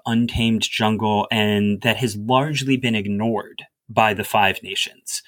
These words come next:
uh, that humanity in Corvair largely focused on the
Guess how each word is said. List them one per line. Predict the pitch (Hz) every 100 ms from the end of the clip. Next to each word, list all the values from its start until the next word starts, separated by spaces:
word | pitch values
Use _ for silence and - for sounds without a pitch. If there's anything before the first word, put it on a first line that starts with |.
| - - - -
uh, | 113 107 107 104
that | 113 110
humanity | 110 - 120 127 160 147 135
in | 120
Corvair | - 117 104 104 101
largely | 92 104 123 127 127
focused | - 107 - 104 - -
on | 101 101
the | 92 101 101 98 98 -